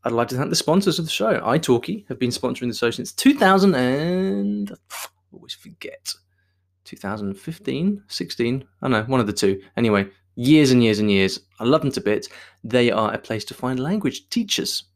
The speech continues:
So if you wanna practice speaking your target language more, which would be a good thing, you can go to I will teach you a language dot com forward slash free lesson,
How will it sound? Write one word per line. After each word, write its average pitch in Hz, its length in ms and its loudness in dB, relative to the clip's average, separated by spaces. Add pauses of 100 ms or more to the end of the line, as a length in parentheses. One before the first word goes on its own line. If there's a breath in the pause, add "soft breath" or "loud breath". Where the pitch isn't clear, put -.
(320)
So - 140 -14
if - 40 -8
you 78 60 -6
wanna 90 120 -4
practice - 460 -2
speaking 165 380 2
your 117 80 4
target 117 300 2
language 110 340 0
more, 147 420 4 (120)
which - 220 -12
would - 120 -10
be - 120 -8
a 202 60 -10
good 262 300 0
thing, 247 260 0 (600 loud breath)
you 127 100 0
can 131 140 0
go 113 120 4
to 104 280 -2
I 175 140 6
will 160 100 4
teach - 340 -4
you 107 140 -8
a 107 80 -6
language 101 580 -6 (260)
dot - 260 -4
com 180 360 2
forward 165 380 4
slash 107 400 -2
free 202 580 -4
lesson, 185 480 -2